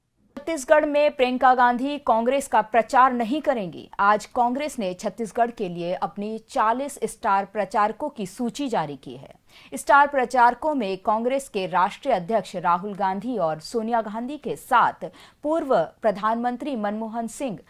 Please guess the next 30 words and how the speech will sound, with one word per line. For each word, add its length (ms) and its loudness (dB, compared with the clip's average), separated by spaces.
पूर्व 300 4
क्रिकेटर 640 -2
अजरुद्दीन 640 -4
सहित 420 -4
कई 220 0
शीर्ष 480 -10
नेताओं 400 4
के 140 -6
नाम 240 0
शामिल 320 -10
हैं। 200 -20
सूची 300 -4
में 140 2
राहुल 320 4
गांधी, 380 0
सोनिया 420 -2
गांधी, 380 0
मनमोहन 540 -4
सिंह, 380 -6
मोतीलाल 560 -2
बोरा, 400 0
सुशील 400 -8
कुमार 360 -2
शिंदे, 460 -4
अशोक 500 -2
गहलोत, 500 2
गुलाम 520 2
नबी 240 -4
आजाद, 800 0
मल्लिकार्जुन 920 2